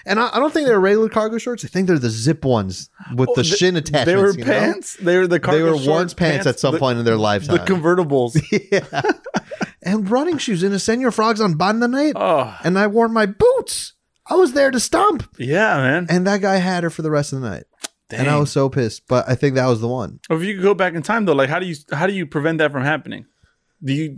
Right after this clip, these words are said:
Speaker 2: are you, like, analyzing it and, like, what, what
Speaker 1: I think
Speaker 2: could I
Speaker 1: I
Speaker 2: have
Speaker 1: just
Speaker 2: done
Speaker 1: go
Speaker 2: better?
Speaker 1: for it. I'm, I'm low key, uh,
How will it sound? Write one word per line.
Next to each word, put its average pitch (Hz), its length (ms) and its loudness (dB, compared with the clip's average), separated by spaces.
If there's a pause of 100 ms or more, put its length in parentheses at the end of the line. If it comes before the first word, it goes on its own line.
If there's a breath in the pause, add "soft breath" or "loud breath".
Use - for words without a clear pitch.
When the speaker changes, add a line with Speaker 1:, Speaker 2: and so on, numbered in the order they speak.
Speaker 2:
are 151 100 2
you, 156 140 -2
like, 160 180 0
analyzing 151 580 -2
it 151 140 -2
and, 127 140 -4
like, 117 160 -2
what, 131 340 -2
what 139 80 -2
Speaker 1:
I - 40 2
think 151 80 0
Speaker 2:
could 202 120 2
I 147 40 2
Speaker 1:
I - 40 2
Speaker 2:
have - 80 0
Speaker 1:
just 131 100 -2
Speaker 2:
done 131 100 2
Speaker 1:
go 131 120 2
Speaker 2:
better? 117 200 2
Speaker 1:
for 104 60 -2
it. 110 40 0
I'm, 131 180 -2
I'm 127 140 -4
low 143 160 0
key, 98 400 -4
uh, 73 260 -8